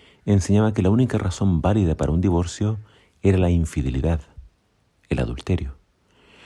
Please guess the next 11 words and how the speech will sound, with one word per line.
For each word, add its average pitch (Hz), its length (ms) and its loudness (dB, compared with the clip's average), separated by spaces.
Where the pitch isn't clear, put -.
Cualquier - 360 0
respuesta - 460 0
de 95 80 2
Jesús - 840 -4
hubiera 104 260 4
causado 101 400 2
una 98 120 4
división 78 480 0
entre 104 200 -4
sus 85 160 -4
seguidores. 80 760 -4